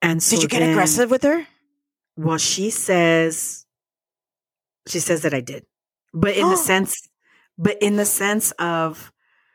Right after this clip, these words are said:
Speaker 1: a guy asked her to dance. So she went to dance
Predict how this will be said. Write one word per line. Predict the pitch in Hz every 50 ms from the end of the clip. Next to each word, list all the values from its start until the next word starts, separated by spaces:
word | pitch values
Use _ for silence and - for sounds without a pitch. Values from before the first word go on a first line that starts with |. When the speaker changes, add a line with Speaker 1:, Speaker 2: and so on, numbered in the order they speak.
| _ _ _ _ _ _ _ _ _ _ _ _ _ _ _ _ _ _ _ _ _ _ _ _ _ _ _ -
Speaker 1:
a | 196 156
guy | - - 185 170 170 180
asked | 190 180 180 185 - -
her | - 165
to | 156 151
dance. | 139 - 151 151 151 143 120 95 - - - - - -
So | - - 175 160
she | - - 180
went | 156 160 160 156 - -
to | -
dance | 127 127 - 151 156 151 135 - - -